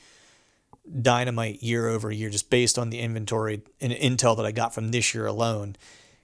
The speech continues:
And I kinda wanna see if I can capitalize on that. And so I'm kind of torn. It ain't, look, ain't gonna lie, a lot cheaper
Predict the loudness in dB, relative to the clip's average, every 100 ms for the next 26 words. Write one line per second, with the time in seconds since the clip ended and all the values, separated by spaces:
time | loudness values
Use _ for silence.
0 | -4 0 2 4 4 4 4 2 4 4
1 | 4 2 2 0 -4 -6 -12 _ _ 0
2 | 2 4 2 4 4 2 0 -2 -2 0
3 | -2 -6 -12 0 2 4 0 -2 -2 -2
4 | -2 -2 0 0 -2 -6 -8 -6 0 0
5 | 0 -4 -2 -2 0 -6 -4 -2 -2 -4
6 | -8 -20 -20 -20 -20 _ -6 6 8 8
7 | 4 4 4 2 0 -4